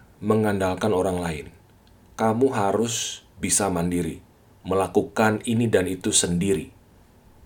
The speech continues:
Di satu sisi, tentu ini adalah sesuatu yang baik sekali. Kita mengajarkan anak-anak kita untuk bertanggung jawab atas hidup mereka sendiri. Namun di sisi lain,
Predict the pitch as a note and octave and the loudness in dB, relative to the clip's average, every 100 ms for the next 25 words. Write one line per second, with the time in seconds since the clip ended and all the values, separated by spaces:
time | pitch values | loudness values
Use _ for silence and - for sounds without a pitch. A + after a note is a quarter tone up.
0 | - _ - G#2 A2+ A2 A2 - F#3 - | -20 _ -6 6 6 6 6 4 6 4
1 | F2 F2 - - - A#2 F3 C#3 D#3+ C#3 | 2 -6 -4 0 2 2 2 4 6 6
2 | G2+ G2 A2 - G2 F2+ G#2 F#2+ F#2+ E2 | 6 4 2 2 2 4 4 2 2 0
3 | - - G#2+ B2+ - - - - - - | 0 0 0 0 -4 -10 -20 -20 -12 0
4 | - D#3 A2 F#2+ F2 E2 A#2+ C3+ G#2+ F#2+ | 2 2 2 0 0 2 4 4 2 0
5 | F2 E2 - D2+ - D2+ A2+ - - G2 | -2 -4 -6 -10 -6 -4 -6 -12 -8 -4
6 | - A2 A2 - G#2+ G2+ F#2+ A2 C3 B2+ | -2 4 4 4 0 0 0 4 4 2
7 | - F#2+ - G#2 - - E2 - - F2 | -2 -4 -2 -2 -2 -2 -4 -4 -4 -4
8 | D#2+ D#2+ D#2 D#2 D2 E2 D2+ - - - | -2 0 -2 -2 -2 -2 -2 -12 -20 -20
9 | - - - - G#2 A#2 E3+ G3 A2+ - | -20 -20 -20 -10 -2 2 6 6 4 0
10 | - A2 A2 D#3+ B2 C#2 C2 | -2 0 0 0 -2 -6 -12